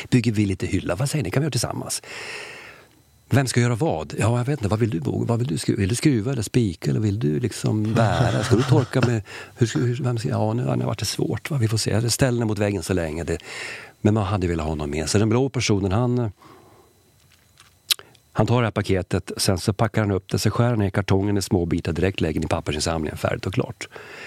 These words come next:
Han läser instruktionsboken, som ju mest är bilder, va, vilket ju är knepigt. Men han läser den en stund fram och tillbaka, två, tre gånger, så att han har klart för sig.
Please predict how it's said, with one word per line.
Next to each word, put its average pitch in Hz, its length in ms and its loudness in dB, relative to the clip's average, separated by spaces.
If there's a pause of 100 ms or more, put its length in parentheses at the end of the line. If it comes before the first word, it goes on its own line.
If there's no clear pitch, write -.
(320)
Han 107 100 4
läser 107 240 0
instruktionsboken, 110 760 0
som - 180 -4
ju 76 60 -4
mest 73 220 -2
är 80 40 2
bilder, 78 460 0
va, 87 120 -4
vilket 78 240 -4
ju 80 80 -2
är 80 40 -2
knepigt. - 400 -6
Men 82 100 -2
han 104 100 0
läser 113 320 -2
den 82 100 -4
en 87 60 -4
stund - 260 -2
fram 107 220 0
och - 80 -6
tillbaka, 107 400 -2 (180)
två, 131 180 -2
tre - 140 -2
gånger, - 280 -2
så - 120 -4
att - 100 -6
han 64 120 0
har 110 80 -2
klart - 240 -2
för - 180 -4
sig. - 140 -6